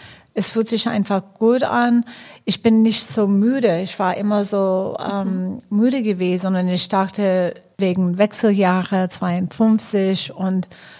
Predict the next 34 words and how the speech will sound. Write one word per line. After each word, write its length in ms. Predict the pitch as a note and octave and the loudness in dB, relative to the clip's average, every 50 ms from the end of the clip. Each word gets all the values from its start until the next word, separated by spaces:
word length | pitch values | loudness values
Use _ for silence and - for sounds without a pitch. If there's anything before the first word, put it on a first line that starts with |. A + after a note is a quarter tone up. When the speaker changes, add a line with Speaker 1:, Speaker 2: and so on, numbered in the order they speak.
| - - | -20 -16
Speaker 1:
so, 360 | - - - G#3 F#3 F#3+ F3+ - | -10 -4 0 2 2 2 2 2
und 180 | F3+ F#3 F3+ - | 0 -2 0 -2
wahrscheinlich 420 | F3+ - F3 F#3+ F#3 F3+ - - | -2 0 2 2 2 2 0 -2
konnte 260 | - - G3+ F#3 G3+ | -2 -2 0 0 0
ich 120 | F#3 F3+ - | -2 0 0
ein 80 | F#3 | 0
bisschen 220 | F3 F3 - F#3+ F3+ | 0 0 0 0 0
mehr 120 | E3+ E3+ | 0 0
fit 240 | - - - G#3+ A3 | -2 -2 -2 -2 0
sein, 220 | - G3+ G3 F#3+ | 0 0 0 0
aber 200 | - F#3 G3 F#3 | 0 -2 -2 0
in 120 | - F#3+ F#3+ | 0 2 2
meinem 440 | F#3+ F#3 G#3 A#3+ C4 C#4+ D4 C4+ - - | 2 4 2 2 2 2 0 -2 -4 -6
Kopf, 280 | - - G3+ F3+ - - | -6 -2 -2 -2 0 0
in 100 | F3+ F3 | 0 2
meiner 380 | F3 F3 F#3 G#3+ A#3 A#3+ A#3+ | 2 2 4 4 4 2 2
Wahrnehmung 1160 | G#3+ G3 F#3 F#3 F3+ F#3 F#3+ F#3+ F#3+ F#3+ F#3+ - - A3+ F#3+ F#3+ F#3+ F#3+ F#3+ G3+ A3+ B3+ C4+ C4 - - - - - | 2 2 0 0 -2 -2 -2 -2 -2 -2 -4 -6 -6 -2 0 2 2 4 4 4 4 2 0 -2 -6 -14 -20 -16 -10
dachte 260 | - F#3 F#3+ - - G3 | -4 -4 -4 -2 -2 -4
ich, 140 | F3+ - | -2 -2
ich, 120 | G#3 F#3+ - - - _ - _ _ - | -2 -4 -4 -6 -10 _ -20 _ _ -4
ich 240 | G3 - - - | -4 -4 -4 -4
esse 200 | - C4 D4+ - | -2 -2 -2 -2
schon 300 | - - - E4 D4 A#3 | -4 -6 -2 0 2 2
gesund 600 | G3+ F#3+ F3+ E3+ F3 E3 D#3 E3 E3 D#3+ - - - | 2 0 -2 -2 -4 -8 -8 -8 -10 -12 -12 -8 -4
Speaker 2:
Mhm. 400 | B3 A3+ G3+ F#3 F#3 F#3 G3 B3+ | -2 -2 -2 -2 -4 -4 -2 2
Speaker 1:
und 120 | A3 G#3+ | 2 4
ich 180 | G#3 G3+ - - | 4 2 2 2
mache 260 | G3+ F#3 F#3 - - | 2 2 2 0 -2
meinen 240 | F#3+ F#3 F3+ F3+ E3+ | 0 0 0 0 -2
Sport 380 | - - - F#3+ F3 E3+ - | -4 -4 -2 -2 -2 -2 -2
jeden 200 | F#3+ F3 F3 F3 | -4 -4 -2 0
Morgen. 440 | F3 E3+ E3 E3+ E3+ E3 D#3+ E3 E3 | 0 2 4 4 2 2 0 -2 -4
Ich, 220 | D#3+ E3+ - - - | -2 -4 -4 -6 -8
äh, 180 | - - - | -12 -16 -16